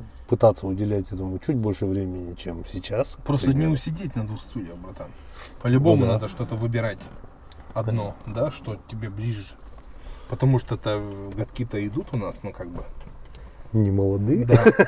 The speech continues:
Speaker 2: да, ну, как бы, да.
Speaker 1: Нет, ну, да, еще в самом расцвете
Speaker 2: Ну,
Speaker 1: сил.
Speaker 2: понятное дело, но все равно надо все вовремя же
Speaker 1: Не, ну,
Speaker 2: делать, да?
Speaker 1: понятно, да.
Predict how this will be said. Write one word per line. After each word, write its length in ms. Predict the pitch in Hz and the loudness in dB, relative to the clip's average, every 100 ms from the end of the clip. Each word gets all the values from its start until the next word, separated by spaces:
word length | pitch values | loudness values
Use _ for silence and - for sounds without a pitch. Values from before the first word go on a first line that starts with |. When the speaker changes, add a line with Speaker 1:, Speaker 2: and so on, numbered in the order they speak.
| - | 2
Speaker 2:
да, 300 | 120 127 113 107 | 2 4 4 0
ну, 80 | |
как 180 | 110 117 | 0 0
бы, 140 | 101 101 | 0 -2
да. 200 | 117 170 - - - | -2 -2 -6 -14 -2
Speaker 1:
Нет, 160 | 101 - | -2 -2
ну, 220 | 87 87 85 - - | -6 -6 -6 -10 -6
да, 160 | 104 117 90 78 80 | 2 4 2 -2 -4
еще 200 | - 95 | -4 -2
в 60 | |
самом 300 | - 101 92 | 2 4 4
расцвете 400 | 101 - 98 90 | 2 0 -2 -2
Speaker 2:
Ну, 40 | 120 | 0
Speaker 1:
сил. 280 | 165 135 120 | 2 2 2
Speaker 2:
понятное 520 | 139 202 196 208 147 | 6 8 8 6 4
дело, 260 | 123 110 | 4 2
но 100 | 107 | 0
все 160 | 113 127 | 0 2
равно 240 | 127 139 113 | 4 4 2
надо 240 | 107 95 | 0 -4
все 140 | 101 113 | -6 -4
вовремя 440 | 117 165 123 98 | -4 -2 -4 -6
же 100 | - | -2
Speaker 1:
Не, 80 | 185 | 10
ну, 20 | |
Speaker 2:
делать, 220 | 226 143 | 12 12
да? 60 | 117 | 10
Speaker 1:
понятно, 440 | 139 165 165 180 | 8 8 4 2
да. 260 | 139 113 135 | 0 2 0